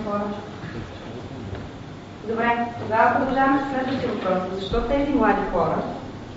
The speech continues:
в един момент, когато завършат, а, средното си образование, не остават в Стара Загора, този град, който уж им дава такива прекрасни възможности? Учениците от езиковата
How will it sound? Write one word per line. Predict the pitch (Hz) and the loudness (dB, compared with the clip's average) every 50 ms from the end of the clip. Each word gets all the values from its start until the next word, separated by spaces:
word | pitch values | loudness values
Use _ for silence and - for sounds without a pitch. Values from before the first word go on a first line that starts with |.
| - - - - - - - - - - 202 | -12 -12 -12 -12 -12 -10 -8 -8 -4 -4 -2
в | 214 220 | -2 0
един | 220 220 233 262 269 | 2 2 4 4 4
момент, | 247 226 208 190 196 220 214 | 4 4 4 4 4 2 2
когато | 226 220 214 220 214 - 220 214 | 2 2 4 4 2 2 0 0
завършат, | 208 214 220 220 233 - - - - 208 | 0 0 0 0 0 -2 -2 -2 -2 0
а, | 202 190 185 185 185 185 | 2 4 4 2 2 2
средното | 196 196 185 185 185 - - | 2 2 2 2 0 -2 -2
си | - 180 | -4 -4
образование, | 175 160 156 165 - - 165 165 165 160 151 139 - - - - - - - - - - - - 233 262 | -4 -4 -4 -4 -4 0 4 4 4 4 4 2 0 -2 -2 -4 -4 -4 -2 0 0 0 0 0 2 2
не | 269 262 | 2 2
остават | - 269 254 226 240 233 240 226 - | 4 4 6 6 8 8 6 4 2
в | - - | 0 2
Стара | - 185 185 185 185 - | 2 4 4 4 2 0
Загора, | - 170 165 165 - - - | 0 0 2 2 2 2 0
този | 202 202 196 | 0 0 0
град, | - - 185 190 - - | 0 0 0 0 0 0
който | 196 196 196 190 - - - 202 233 | 0 0 0 0 0 -2 0 0 0
уж | 247 - | 0 0
им | 208 190 180 | 0 0 2
дава | 160 160 160 - | 2 2 2 2
такива | - - - 202 202 - | -2 -4 -4 -4 -4 -4
прекрасни | 185 - - 151 156 - 190 190 | -4 -2 -2 0 0 0 0 0
възможности? | 196 190 190 202 196 185 - - 151 - - - - - - - - - - - - - - - - | 0 0 0 0 0 0 -2 -4 -6 -6 -6 -6 -6 -6 -6 -6 -8 -10 -12 -12 -12 -10 -10 -10 -8
Учениците | - - 190 208 220 220 214 214 214 214 | -6 -4 -2 0 0 0 0 -2 -2 0
от | 208 220 | 0 2
езиковата | 208 196 233 240 220 214 214 | 0 0 -2 -2 -2 -2 -2